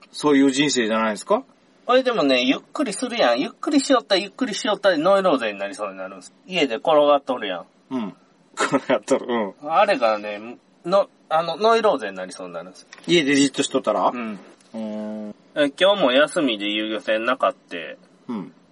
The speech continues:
Speaker 2: 予約入ってなかったけん、家おったんすけど、
Speaker 1: うん。
Speaker 2: これはもういかんなと思って。
Speaker 1: うん。
Speaker 2: 昨日の時点で、隊長さんに、ちょっとラジオ行かない、ラジオぐらいだと。もうやけん、一日完全オフっていうのがもう無理なんですよ。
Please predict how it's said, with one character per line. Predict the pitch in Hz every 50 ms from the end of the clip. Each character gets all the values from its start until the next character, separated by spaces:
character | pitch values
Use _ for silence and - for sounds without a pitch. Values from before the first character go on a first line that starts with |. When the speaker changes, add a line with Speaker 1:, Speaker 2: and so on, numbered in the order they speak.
| _ _ -
Speaker 2:
予 | - 120
約 | 120 117 113 - - 143
入 | 131 107 98
っ | 92
て | - 107 101
な | 110 110
か | 107 -
っ | 92 -
た | - 87
け | - - 87 85
ん、 | - _ _ _ -
家 | 143 139 123 107
お | 104 110
っ | -
た | _ - - 90
ん | 82 -
す | - -
け | - 80
ど、 | - 76 76 - -
Speaker 1:
う | 143
ん。 | 139 123 98 90 _ _ _ _ _ -
Speaker 2:
こ | - - -
れ | 190 185
は | 175
も | 156 131 107 104
う | 107 123
い | 135
か | - - 175 160
ん | 156 151
な | 147 143 139 139
と | - -
思 | 95 92
っ | -
て。 | _ - - _ _ _ -
Speaker 1:
う | 135
ん。 | 113 90 78 _ _ _ _ _ _ _ -
Speaker 2:
昨 | -
日 | - 190
の | 180 175 147 131 117 113
時 | 113 131
点 | - 123 110 104 101 104
で、 | 110 113 110 98 92 - - - _ _ _ _ _ -
隊 | - 113 107 92
長 | - 104
さ | 92 - 107 101
ん | 104 104
に、 | 98 -
ち |
ょ | - - - - - - - - -
っ |
と | -
ラ | 98 101 104 101
ジ | 110 127
オ | 107 98
行 | 90 -
か | - 95
な |
い、 | 90 - _ -
ラ | - 104 107
ジ | - 135 131
オ | 110
ぐ | 98 95
ら | 92 87
い | 87
だ | 85 -
と。 | - - - - - - - - - - - - - - _ -
も | 151 165
う | -
や | 208 214
け | -
ん、 | - -
一 | 269 285 277 320 330 330
日 | 302 277 294 269
完 | - 269 277 277 277 262
全 | 254 233 226
オ | 240
フ | 247 254 269
っ | 269
て | - - -
い | 98
う | 95
の | 90
が | 90 92
も | 92 95
う | 101
無 | 113 135 -
理 | 294 254
な | - -
ん | -
で | -
す | -
よ。 | -